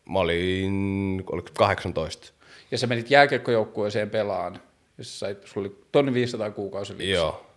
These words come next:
Speaker 2: Ja siihen ei kuulu mitään bonareita, ei mitään, se on niinku
Speaker 1: Siihen kuulu sitten, että jos mä pelaan neljäkymmentä peliä tai mitä se oli ensimmäisenä vuotena, niin sit mun liksa nousi niinku kahteen tonniin.
Speaker 2: Joo.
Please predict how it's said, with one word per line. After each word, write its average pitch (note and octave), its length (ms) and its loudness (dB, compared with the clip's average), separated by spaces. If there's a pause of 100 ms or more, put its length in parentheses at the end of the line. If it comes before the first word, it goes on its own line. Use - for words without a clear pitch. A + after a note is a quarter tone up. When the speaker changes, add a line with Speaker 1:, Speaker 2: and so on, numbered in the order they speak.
(120)
Speaker 2:
Ja F#2+ 200 -6
siihen G2 360 -8
ei A2 140 -2
kuulu G#2+ 240 -6
mitään G2+ 300 -6
bonareita, G2 640 -6
ei - 80 -10
mitään, - 320 -12
se G2+ 100 -10
on F#2+ 120 -12
niinku F2+ 200 -12
Speaker 1:
Siihen A2+ 300 6
kuulu B2 280 6
sitten, A#2 280 2
että G#2 120 4
jos G2 100 0
mä G#2 80 2
pelaan F#2 680 6
neljäkymmentä F#2+ 440 2
peliä E2 300 -4
tai D2 160 -6
mitä E2 240 -6
se E2 80 -8
oli D2+ 200 -4
ensimmäisenä D#2+ 520 -6
vuotena, C#2+ 280 -6
niin D#2+ 60 -10
sit F2 180 -8
mun D#2 160 -4
liksa D#2 260 -4
nousi D2 240 -8
niinku C#2+ 180 -10
kahteen - 440 -8
tonniin. - 360 -14 (140)
Speaker 2:
Joo. G#2+ 240 -6